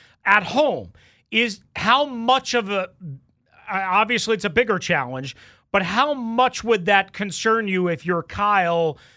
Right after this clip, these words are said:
uh, if you're the forty-niners, again, having to go into that now hostile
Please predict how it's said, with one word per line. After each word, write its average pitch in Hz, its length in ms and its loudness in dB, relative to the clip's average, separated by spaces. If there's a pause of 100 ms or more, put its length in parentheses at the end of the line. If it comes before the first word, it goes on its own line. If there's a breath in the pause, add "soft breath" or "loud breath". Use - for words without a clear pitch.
(280 soft breath)
uh, 170 200 2
if 202 160 -2
you're 220 80 4
the 190 100 0
forty-niners, 196 1000 0
again, 175 400 0
having 208 460 0
to 185 60 0
go 202 260 0
into 208 480 -4
that 180 260 0
now 175 200 0
hostile 202 800 0